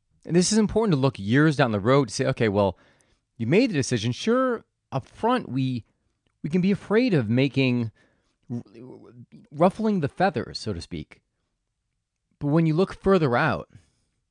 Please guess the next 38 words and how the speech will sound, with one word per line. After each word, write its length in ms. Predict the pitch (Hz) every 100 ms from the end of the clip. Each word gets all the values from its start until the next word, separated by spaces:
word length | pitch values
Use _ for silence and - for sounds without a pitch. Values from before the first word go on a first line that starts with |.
| _ _ _ _ _
a 40 | 123
lot 120 | 156
of 60 | 170
the 60 |
time 180 | 143 151
those 140 | 117
fears, 400 | - 226 247 151
they 80 | 113
don't 160 | 120 120
materialize 640 | 120 - 202 214 151 135
or 340 | 147 143 180 180
they 120 | 165
just 200 | 131 117
melt 180 | 104 101
away. 360 | 90 127 - - - _ _ _ _ _ _ _ _ _ _ _ _ _ _ _ _ _ _ _ _ _ _ _
I 80 | 147
have 120 | 156
a 40 | 147
late 240 | 185 233
production 380 | - 147 - 120
day 140 | 101
today. 320 | 92 82 69 - _ _ _ _ _ _ _ _
So 160 | - 131
I 40 |
went 280 | 135 190 190 - 139
to 80 | 131
get 160 | 131
some 120 | -
Japanese 420 | 117 110 101 101 -
food 200 | 123 110
and 60 |
I 40 | 107
went 200 | 165 170
down 180 | 156
to 60 | 123
the 100 | 104
water 400 | 95 110 98 78
to 360 | - 101 90